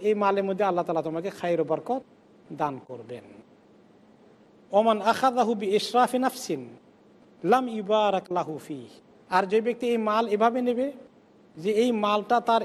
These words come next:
এত মহব্বতের, এটা এত তার মধ্যে মোহ পয়দা হয়ে গেছে, সাংঘাতিক লোভ সৃষ্টি হয়ে গেছে,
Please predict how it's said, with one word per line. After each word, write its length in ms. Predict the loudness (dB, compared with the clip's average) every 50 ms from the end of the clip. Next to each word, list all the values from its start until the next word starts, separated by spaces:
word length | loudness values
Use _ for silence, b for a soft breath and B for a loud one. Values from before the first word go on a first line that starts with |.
| 0
এত 320 | 0 0 0 0 -2 -2 0 2 2 2 2 2 0 -2 -6 -12 _ _ _ _ _ _ _ _ _ _ _ _ _ _ -4
মহব্বতের, 680 | -2 -2 2 2 2 0 2 -4 -4 -4 -4 -8 -8 -8 -10
এটা 180 | -10 -6 -6 -6
এত 540 | -4 -2 -4 -4 -2 0 2 2 2 2 0 -4 -10 -18 _ _ _ _ _ _ _ 2
তার 160 | 2 2 4
মধ্যে 180 | 4 2 2 2
মোহ 320 | 2 2 2 4 4 2
পয়দা 320 | 4 4 2 4 4 4
হয়ে 280 | 2 2 2 2 0 0
গেছে, 340 | -2 -6 -8 -10 -14 -16 -18 -18 -20 -20 _ _ _ _ _ _ _ _ _ _ _ -20
সাংঘাতিক 580 | -8 -4 -2 -2 -2 0 -2 -2 -4 -2 -4
লোভ 280 | -2 0 2 2 2 2 0 _ _ _ _
সৃষ্টি 400 | -20 -14 -10 -10 -10 -8 -4 -4
হয়ে 240 | 0 2 2 2 2
গেছে, 280 | 0 -2 -6 -8 -14